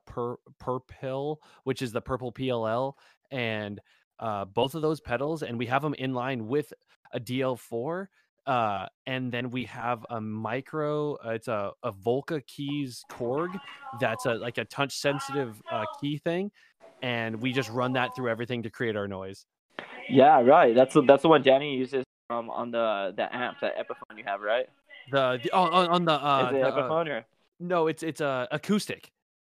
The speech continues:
Speaker 2: Oh, it's an acoustic. Yes. Yeah, yeah,
Speaker 1: Yeah.
Speaker 2: yeah. I love that shit. I, I wish more bands would just have, like, pedal boards just to fuck around with noise,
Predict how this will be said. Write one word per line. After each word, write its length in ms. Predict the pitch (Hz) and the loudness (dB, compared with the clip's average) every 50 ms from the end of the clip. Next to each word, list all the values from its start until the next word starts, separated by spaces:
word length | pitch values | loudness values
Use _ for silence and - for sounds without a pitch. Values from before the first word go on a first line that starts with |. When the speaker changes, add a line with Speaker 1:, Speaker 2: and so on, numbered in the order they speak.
| _ _ _ _ _ - | _ _ _ _ _ 0
Speaker 2:
Oh, 80 | - 139 | 0 0
it's 100 | 135 135 | 0 0
an 60 | 135 | -4
acoustic. 420 | 120 - - 185 208 190 - 123 107 | -4 0 2 2 2 2 0 0 2
Yes. 300 | 127 147 143 110 107 - | 2 2 2 2 0 -2
Yeah, 240 | 131 131 123 117 113 | 0 0 0 0 0
yeah, 200 | 120 117 113 113 | 0 0 0 0
Speaker 1:
Yeah. 40 | 113 | -2
Speaker 2:
yeah. 160 | 107 95 101 - _ - - - - - | -2 -4 -4 -6 _ -14 -20 -12 -6 -2
I 60 | 117 | -2
love 480 | 120 117 113 117 131 143 147 147 135 - | 0 0 0 0 0 0 0 0 -2 -2
that 200 | 123 107 101 - | -4 -4 -4 -4
shit. 160 | - 113 - - | -6 -4 -2 2
I, 100 | 123 127 | 2 4
I 200 | 135 139 131 131 | 6 6 6 4
wish 220 | 135 160 160 - | 4 2 2 0
more 340 | 143 131 131 131 135 147 151 | -2 -2 0 2 2 2 2
bands 380 | 127 131 127 127 127 123 117 110 | 2 0 -2 -2 -4 -6 -8 -8
would 100 | 120 117 | -8 -6
just 160 | 123 123 - | -6 -2 2
have, 220 | - 127 120 117 | 2 2 4 4
like, 200 | 127 123 120 - _ _ _ _ _ _ _ _ - | 2 0 0 -2 _ _ _ _ _ _ _ _ -2
pedal 240 | - 139 135 127 117 | 2 4 4 4 4
boards 280 | 113 113 110 110 107 - | 2 0 -4 -4 -4 -8
just 160 | 117 - - | -12 -8 -4
to 160 | - 107 92 - _ _ _ - | -4 -4 -4 -6 _ _ _ -2
fuck 180 | - 127 120 - | 0 0 0 0
around 200 | 117 117 110 104 | -2 -4 -4 -4
with 100 | 95 107 | -6 -8
noise, 340 | 120 117 107 92 - - | -8 -8 -8 -8 -10 -12